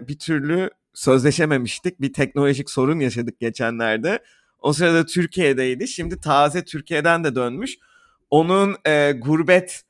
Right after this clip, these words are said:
e, nostaljisi mi denir artık, gurbet hissiyatıyla daha farklı konuşurum belki diyor. E, bakalım, bölümümüz için oldukça heyecanlıyım.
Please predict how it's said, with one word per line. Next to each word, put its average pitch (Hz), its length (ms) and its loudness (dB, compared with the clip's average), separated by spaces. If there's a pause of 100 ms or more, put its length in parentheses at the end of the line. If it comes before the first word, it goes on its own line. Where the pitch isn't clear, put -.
(340)
e, 127 220 0
nostaljisi 139 720 0
mi 175 140 -2
denir 143 240 2
artık, 131 380 0
gurbet 139 380 0
hissiyatıyla 151 840 2
daha 180 360 6 (340)
farklı 147 300 0
konuşurum 139 520 -4
belki 127 380 -2
diyor. 139 300 -2 (540)
E, 131 260 2
bakalım, 151 380 0
bölümümüz 156 500 2
için 196 400 -6 (140)
oldukça 147 520 0
heyecanlıyım. 160 920 -2